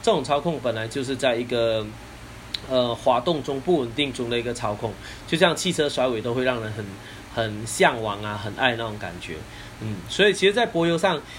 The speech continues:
你真的要说在柏油上你要做滑动操控的话，那就是滑胎车。滑胎车它能够做到，假如你说练滑胎车可以练什么呢？滑胎车的话，它最主要让我的心得就是我可以练到很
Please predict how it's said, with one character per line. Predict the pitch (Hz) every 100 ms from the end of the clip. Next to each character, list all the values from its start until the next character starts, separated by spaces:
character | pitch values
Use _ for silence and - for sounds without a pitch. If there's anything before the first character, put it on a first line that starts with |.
| -
你 | 147
真 | 151
的 | 220
要 | 220
说 | 202 190 190
在 | 190 214
柏 | 156
油 | 147
上 | 160 170
你 | 127
要 | 131
做 | 170 143
滑 | 127
动 | 147
操 | 139 135
控 | 143 131
的 | 117
话， | 123 113 - - -
那 | 151
就 | 143
是 | 139 135
滑 | 110
胎 | 110 110
车。 | 110 107 113 - - - - - - -
滑 | 160
胎 | 180
车 | 185 196 190
它 | 190 202
能 | 160
够 | 160 170
做 | 175
到， | 165 156 120 - - - - - - - - -
假 | 165
如 | 208
你 |
说 | 220 226
练 | 233 254
滑 | 175 170
胎 | 185
车 | 190 202
可 | 196
以 | 180
练 | 185 170
什 | 123
么 | 120
呢？ | 120 127 - - -
滑 | 180
胎 | 220
车 | 233
的 | 226
话， | 208 202
它 | 165
最 | 190 247
主 | 170
要 | 147 160
让 | 175 175
我 | 127 113
的 | 117
心 | - 151
得 | 151 117
就 | 131
是 | 127 127 107 - 131
我 |
可 | 143
以 | 190
练 | 170
到 | 170
很 | 156 139